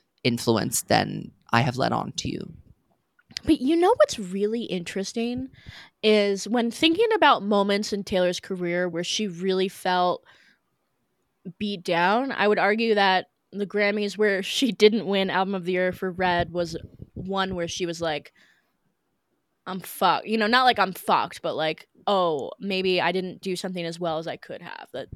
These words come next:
Speaker 2: a good example. And then she made nineteen eighty-nine, which of course was huge.
Speaker 1: And we
Speaker 2: And
Speaker 1: know
Speaker 2: then thinking
Speaker 1: Scott
Speaker 2: about,
Speaker 1: fought
Speaker 2: like
Speaker 1: her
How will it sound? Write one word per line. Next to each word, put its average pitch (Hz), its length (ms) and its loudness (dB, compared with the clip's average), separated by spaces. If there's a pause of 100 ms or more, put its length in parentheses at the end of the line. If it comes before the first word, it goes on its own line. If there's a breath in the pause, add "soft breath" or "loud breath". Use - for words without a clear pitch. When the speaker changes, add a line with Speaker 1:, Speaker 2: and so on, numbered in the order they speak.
Speaker 2:
a - 100 -16
good 175 160 -10
example. 151 360 -10
And 170 100 -8
then 175 100 -8
she - 140 -6
made 165 220 -6 (320 loud breath)
nineteen 196 240 -6
eighty-nine, 226 300 -2
which 220 140 -4
of 202 80 -6
course 180 220 -4
was 175 100 -14
huge. - 220 -12
Speaker 1:
And 185 120 6
we 196 80 6
Speaker 2:
And 196 60 6
Speaker 1:
know 220 80 8
Speaker 2:
then 254 60 8
thinking 240 220 6
Speaker 1:
Scott 202 80 10
Speaker 2:
about, 214 160 6
Speaker 1:
fought 143 240 8
Speaker 2:
like - 20 -2
Speaker 1:
her 131 460 4